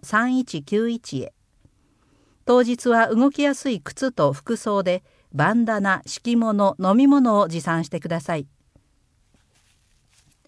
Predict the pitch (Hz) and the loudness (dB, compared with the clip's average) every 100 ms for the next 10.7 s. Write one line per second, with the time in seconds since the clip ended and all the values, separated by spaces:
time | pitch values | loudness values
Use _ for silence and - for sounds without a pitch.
0 | _ _ _ _ _ _ _ - 196 220 | _ _ _ _ _ _ _ -4 2 6
1 | 294 294 285 262 185 226 240 214 151 135 | 6 4 0 -2 0 -2 -2 -4 -6 -8
2 | - - _ _ _ - 202 247 285 285 | -12 -18 _ _ _ -6 2 4 6 4
3 | 277 - 147 156 180 165 - - 311 233 | 2 2 2 2 -2 -6 -8 -2 0 0
4 | - 170 196 156 139 139 156 - 139 113 | -2 -2 0 -2 -2 -4 -4 -6 -8 -8
5 | - _ _ _ _ _ _ _ - 254 | -16 _ _ _ _ _ _ _ -2 0
6 | 254 170 139 - _ _ _ _ _ 254 | 0 -6 -10 -16 _ _ _ _ _ 2
7 | 302 262 - 135 180 214 - 226 214 - | 4 2 0 -4 -4 -4 -6 -4 -4 -6
8 | - 143 143 156 185 - 269 254 233 202 | -6 -2 -2 -2 -2 0 0 0 -2 0
9 | 240 156 127 - 147 165 - 185 240 - | 0 -2 -4 -6 -2 -2 0 0 0 -2
10 | 240 226 - 180 226 180 139 | -4 -4 -4 -2 -2 -4 -8